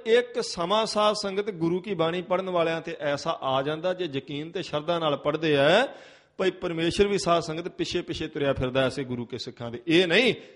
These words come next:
ਭਈ ਗੁਰੂ ਕਾ ਸਿੱਖ ਪਰਮੇਸ਼ਰ ਤੋਂ ਵੱਡਾ ਹੋ ਗਿਆ, ਸਿੱਖ ਸਿੱਖ ਤੇ ਗੁਰੂ ਗੁਰੂ ਹੀ ਹੈ, ਪਰ ਪ੍ਰੇਮ ਦੀ ਡੋਰ ਨਾਲ ਬੰਨ੍ਹ ਲਿਆ, ਹੁਣ ਖਿੱਚਿਆ ਫਿਰਦਾ ਮਗਰੇ ਮਗਰ। "ਪਾਸ਼ਾ ਲਾਗੋ ਹਰ ਫਿਰਿਆ ਕਹਿਤ ਕਬੀਰ ਕਬੀਰ",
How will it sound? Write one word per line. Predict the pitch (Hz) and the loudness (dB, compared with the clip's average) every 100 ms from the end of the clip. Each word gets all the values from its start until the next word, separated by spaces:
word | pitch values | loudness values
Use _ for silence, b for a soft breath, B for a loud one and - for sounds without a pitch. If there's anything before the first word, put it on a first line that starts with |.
| B | B
ਭਈ | 196 | 0
ਗੁਰੂ | 160 160 170 | 2 2 4
ਕਾ | 185 | 4
ਸਿੱਖ | 165 170 175 | 2 -2 -2
ਪਰਮੇਸ਼ਰ | 170 156 151 170 | -4 -2 -2 -4
ਤੋਂ | 170 | -4
ਵੱਡਾ | 151 139 147 | -4 6 6
ਹੋ | 147 139 | 6 4
ਗਿਆ, | 139 | 2
ਸਿੱਖ | 131 - 196 190 | 0 0 -2 0
ਸਿੱਖ | - 196 247 | 4 6 6
ਤੇ | 254 | 4
ਗੁਰੂ | 214 185 214 | 4 4 2
ਗੁਰੂ | 160 165 220 | 4 4 6
ਹੀ | 240 | 10
ਹੈ, | 190 123 B B B _ | 8 8 B B B _
ਪਰ | 156 | -6
ਪ੍ਰੇਮ | 147 - 147 151 | -6 -2 -2 0
ਦੀ | 160 180 | 0 0
ਡੋਰ | 143 139 | 2 0
ਨਾਲ | 156 160 | 0 0
ਬੰਨ੍ਹ | 127 147 214 | 0 0 6
ਲਿਆ, | 240 247 240 - - 135 | 6 6 0 -14 -18 -16
ਹੁਣ | 127 | -12
ਖਿੱਚਿਆ | 143 - 170 | -8 -2 0
ਫਿਰਦਾ | 135 117 127 | 0 -2 -4
ਮਗਰੇ | 120 117 | -4 -4
ਮਗਰ। | 117 117 117 - _ _ _ _ _ _ _ | -6 -8 -14 -20 _ _ _ _ _ _ _
"ਪਾਸ਼ਾ | 170 160 185 | 4 6 6
ਲਾਗੋ | 175 175 165 180 | 6 6 2 2
ਹਰ | 151 131 | 2 0
ਫਿਰਿਆ | 160 214 | 0 0
ਕਹਿਤ | 240 262 240 240 | 2 2 2 0
ਕਬੀਰ | 208 175 180 | -4 0 0
ਕਬੀਰ", | 160 165 151 139 113 | 0 2 4 4 0